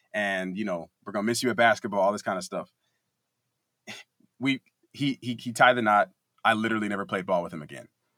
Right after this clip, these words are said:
Speaker 1: Like, <laughs> literally. I, <laughs> he's, he's my brother. I love him to death. But, like, that part of that, that sort of randomness and not belonging to somebody,
Speaker 2: Yeah.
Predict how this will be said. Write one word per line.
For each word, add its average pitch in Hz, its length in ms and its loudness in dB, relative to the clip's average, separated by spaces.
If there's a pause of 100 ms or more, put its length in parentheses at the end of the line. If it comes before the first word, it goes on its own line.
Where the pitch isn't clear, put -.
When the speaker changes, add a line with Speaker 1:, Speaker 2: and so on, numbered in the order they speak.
(160)
Speaker 1:
Like, 113 240 2 (540)
<laughs> 202 520 0
literally. 101 420 2
I, 123 200 8 (240)
<laughs> - 200 -14
he's, 143 300 0
he's 135 200 0
my 110 140 6
brother. 131 280 8
I 123 40 8
love 120 240 8
him 120 80 0
to 113 80 0
death. 127 380 10 (180)
But, 113 220 0
like, 107 320 4 (400)
that 127 260 6 (140)
part 135 320 8 (100)
of 120 200 6
that, 107 300 4
that 120 120 0
sort 127 180 4
of 92 180 -2
randomness 123 680 2
and 107 140 0
not 110 180 4
belonging 117 560 2
to 135 120 -4
somebody, 135 640 2
Speaker 2:
Yeah. - 80 -16